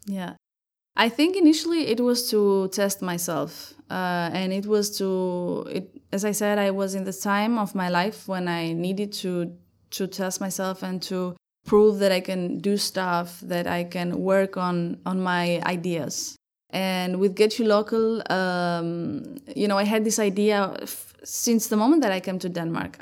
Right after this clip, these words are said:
I had this idea that the small retail shops, it's not the same as in Greece or in, in Albania, for example.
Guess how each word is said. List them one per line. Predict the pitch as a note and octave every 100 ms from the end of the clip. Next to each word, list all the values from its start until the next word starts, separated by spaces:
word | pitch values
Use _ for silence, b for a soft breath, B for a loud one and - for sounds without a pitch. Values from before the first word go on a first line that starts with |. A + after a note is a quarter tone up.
| -
I | G3+
had | F3+ A3 A#3
this | A3
idea | F#3+ F#3 G3 F#3 F3
that | F3 E3+ - _ _
the | - F3+ G3 F#3 F3 F3 F#3
small | - G#3+ A#3 A#3
retail | A#3 G#3 F#3+
shops, | F3+ - - - - -
it's | G#3 A#3
not | A#3+ A3
the | G#3+
same | G3+ - G#3 G#3 B3 B3+ -
as | - G3 F#3 - -
in | F#3 F#3+
Greece | G3 G3+ F#3+ - -
or | F#3 F#3
in, | F3+ F3 E3+
in | G3
Albania, | F#3 E3+ F3 F3 F3
for | G3+
example. | - F3+ F3 F3